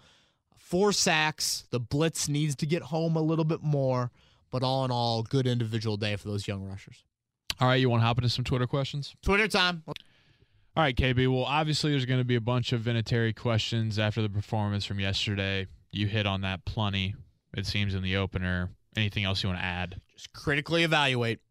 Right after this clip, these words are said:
Speaker 1: I, i-, if it happens again, you're gonna have to make a really, really tough decision.
Speaker 2: All right, we'll start with our guy, Daryl. He bleeds Colts blue. Smith. He says, "After watching Jacoby play yesterday, does your win-loss go up for the Colts? I believe we're an eleven and five team."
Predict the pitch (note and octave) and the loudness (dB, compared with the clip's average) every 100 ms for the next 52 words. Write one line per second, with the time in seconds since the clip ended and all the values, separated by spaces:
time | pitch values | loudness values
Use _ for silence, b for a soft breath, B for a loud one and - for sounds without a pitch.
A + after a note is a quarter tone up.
0 | - C3 A#2 B2+ C3+ B2+ A#2+ C3 C#3+ C3+ | -4 -4 -2 -4 -4 -2 0 0 0 -2
1 | C3+ C3+ C#3+ C3+ B2 A#2 - A2+ A2+ A2 | 0 2 2 0 0 -2 -2 -2 -2 -2
2 | G#2 G#2+ A2 G2+ G#2 G#2+ G#2+ - A2 - | -2 0 0 0 0 0 0 -2 -4 -4
3 | G2+ F#2 A2 G#2+ - B B B E3 F3 | -8 -10 -10 -14 -20 B B B 2 4
4 | F3+ - F#3 E3 D#3 D#3 C#3+ D3+ C#3+ A#2+ | 4 4 2 2 2 2 2 2 2 0
5 | C#3+ D#3 E3+ E3 D#3+ - - _ _ _ | 0 0 2 0 -2 -6 -20 _ _ _
6 | _ _ B2+ C3+ D3+ D#3 C#3+ A#2+ B2 - | _ _ -2 2 6 6 4 -2 -8 0
7 | - D3 - D3+ E3+ E3 - E3+ G#3 F3+ | 2 2 0 2 2 2 0 0 0 0
8 | - - _ _ - C3+ E3 D3+ D3 D3 | -4 -20 _ _ -2 2 4 4 4 2
9 | C#3 F3 G#3+ F3 D#3 E3 D#3 D#3 - C#3+ | 4 2 0 0 0 0 2 0 -2 0
10 | B2+ A2 A2 A#2 G#2+ G#2 G#2 G#2 G#2+ G2+ | 2 2 0 0 2 2 2 2 2 2
11 | B2+ E3 C3 A#2+ A#2 - - A2 F#2 - | 2 2 4 4 4 2 0 0 2 0
12 | C3+ C3 F#2+ _ - G2+ - G2 E2 - | 0 2 0 _ -2 -2 -2 -4 -6 -4
13 | - A#2+ B2 A2+ G2+ G2 F2+ F2 A2+ D3 | -4 -2 2 2 2 2 0 0 0 0
14 | D3 B2 A2+ A2+ G#2+ - E2+ D2+ | -2 0 0 0 -2 -4 -4 -6